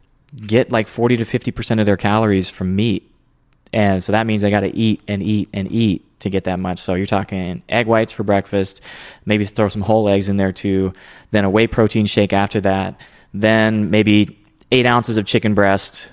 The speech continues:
then another eight ounces of chicken breast, then another eight ounces of sirloin, and then another eight ounces of, like,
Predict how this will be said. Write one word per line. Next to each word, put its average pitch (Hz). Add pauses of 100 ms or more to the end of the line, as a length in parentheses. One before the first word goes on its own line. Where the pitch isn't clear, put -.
(160)
then 113
another 120
eight 107
ounces 101
of 98
chicken 95
breast, 95
then 117
another 117
eight 107
ounces 104
of 92
sirloin, 104
and 104
then 117
another 117
eight 107
ounces 101
of, 92
like, 92